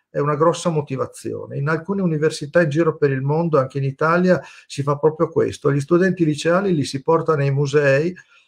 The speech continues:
per, eh, permettere loro di, di, di, di cogliere lo spirito più che altro, non tanto le singole cose, ma,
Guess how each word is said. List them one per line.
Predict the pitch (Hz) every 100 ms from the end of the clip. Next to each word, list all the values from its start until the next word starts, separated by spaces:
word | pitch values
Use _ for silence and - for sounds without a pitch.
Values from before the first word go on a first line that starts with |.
| _ -
per, | 143 143 165 175 180 _ _
eh, | - 139 135 69 -
permettere | 151 147 170 170 165 170
loro | 156 147 156 151
di, | 127 127 123 117 _ _ -
di, | 131 135 131
di, | 123 123
di | 117 -
cogliere | - 151 147 139 131
lo | 135
spirito | - - 156 113 107 117
più | 127
che | -
altro, | 127 107 107 151
non | 180 180
tanto | 151 139 127 139
le | 120
singole | 113 - 131 127 131 123
cose, | 135 127 120 131
ma, | 131 143